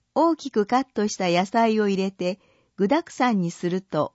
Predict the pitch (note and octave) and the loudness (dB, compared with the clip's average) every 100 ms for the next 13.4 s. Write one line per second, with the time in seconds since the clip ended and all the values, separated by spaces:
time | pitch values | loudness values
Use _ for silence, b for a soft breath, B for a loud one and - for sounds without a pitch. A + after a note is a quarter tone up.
0 | - F#3 A3 C#4 C#4 C4+ C4+ - C4+ C4+ | -6 -2 0 -2 0 0 -2 -4 -2 -2
1 | C#4 - F#3 D#3+ D3 - G3 B3+ C4 C4+ | -2 -8 -6 -4 -4 -2 0 2 2 0
2 | - A#3 G#3+ E3+ D#3 D#3+ E3+ F3+ F3 G3 | 0 0 0 0 0 2 2 2 0 -4
3 | D#3 C#3+ G3 _ _ _ _ _ _ _ | -4 -2 -4 _ _ _ _ _ _ _
4 | _ _ _ D4 D4 B3+ _ D3+ C3+ - | _ _ _ -2 -2 -2 _ -6 -6 -8
5 | _ _ _ _ _ _ - A#3+ B3 D#4 | _ _ _ _ _ _ -6 -4 0 0
6 | D4+ C#4+ - B3 - - D4 D4 C#4+ C4+ | 0 -2 -2 -4 -4 -8 -2 0 0 0
7 | C#4+ B3+ G3 D#3+ D3+ G3 G#3+ - D3 D#3+ | 0 0 0 0 0 0 -2 -6 -6 -6
8 | - _ _ _ _ _ _ _ _ _ | -10 _ _ _ _ _ _ _ _ _
9 | _ - A3+ C4 D#4 D4 - F#3+ A3+ B3 | _ -10 -8 -2 -2 -2 -4 -4 0 0
10 | G#3 - - D3+ C#3 C3 - _ _ _ | -2 -4 -6 -4 -4 -6 -12 _ _ _
11 | _ _ _ - A3+ - E4+ E4 D4+ - | _ _ _ -8 -6 -2 0 0 -2 0
12 | A#3 A3+ - F#3 E3+ D#3+ F3 A3+ G#3+ G#3+ | 0 0 -4 -4 -2 -2 -2 -4 -4 -2
13 | G3 F#3 F3 | -2 0 -2